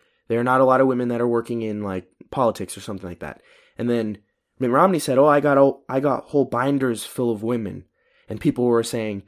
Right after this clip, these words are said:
"Oh, see, he objectifies women. He sees them as binders." But really what he was saying is, "I have binders full of women, filled with women applying for this because people like, women like to work for me or women like to work in this field,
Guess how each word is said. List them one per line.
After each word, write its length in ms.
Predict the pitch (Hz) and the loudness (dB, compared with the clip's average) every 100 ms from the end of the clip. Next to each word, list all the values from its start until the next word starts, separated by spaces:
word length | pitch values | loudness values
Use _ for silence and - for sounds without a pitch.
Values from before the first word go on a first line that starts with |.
| _ - | _ 4
"Oh, 220 | 147 139 | 8 8
see, 420 | 123 135 143 151 _ _ | 4 2 0 0 _ _
he 140 | 139 | 2
objectifies 680 | 139 127 135 - - 127 117 | 2 4 0 0 -4 -2 -2
women. 320 | 120 123 98 | -2 -2 -4
He 140 | 87 120 | -8 -4
sees 240 | - 139 | 2 4
them 140 | 135 | 2
as 100 | 127 | -2
binders." 600 | 104 113 131 127 92 87 - _ | -4 -4 -2 -4 -6 -10 -18 _
But 60 | 98 | 0
really 240 | 127 165 | 4 6
what 160 | 151 135 | 6 6
he 100 | 139 | 4
was 160 | 123 - | 2 0
saying 300 | 135 123 120 | -2 -2 -4
is, 180 | 101 - | -6 -8
"I 100 | 131 | -6
have 300 | 165 135 110 _ | -4 -6 -8 _
binders 580 | 127 151 180 120 104 - - | 0 2 2 2 -2 -6 -18
full 240 | - 139 123 | -8 -2 -2
of 80 | 110 | -2
women, 460 | 117 151 123 113 - | -2 -2 -2 -6 -14
filled 280 | _ 151 139 | _ 2 4
with 160 | 135 127 | 2 0
women 480 | 147 165 123 139 - _ _ _ | 0 0 -2 -4 -10 _ _ _
applying 440 | 143 - 143 185 190 | -10 -2 0 2 0
for 140 | 117 | -4
this 280 | 92 87 - _ _ - | -4 -6 -14 _ _ -16
because 240 | 113 120 104 | -10 -6 -6
people 300 | - 120 123 | -6 -2 0
like, 220 | 120 - | 0 -2
women 300 | - 123 156 | -2 0 0
like 180 | 151 120 | 0 -4
to 100 | 127 | -2
work 240 | 127 156 - | 0 0 -2
for 100 | 113 | -8
me 140 | 98 | -6
or 60 | 92 | -6
women 240 | 98 117 | -4 -4
like 160 | 120 117 | -4 -4
to 100 | 120 | -2
work 220 | 120 120 | -2 -2
in 240 | 113 104 - | -4 -6 -8
this 200 | 117 - | -8 -2
field, 360 | 135 123 95 | 0 0 -2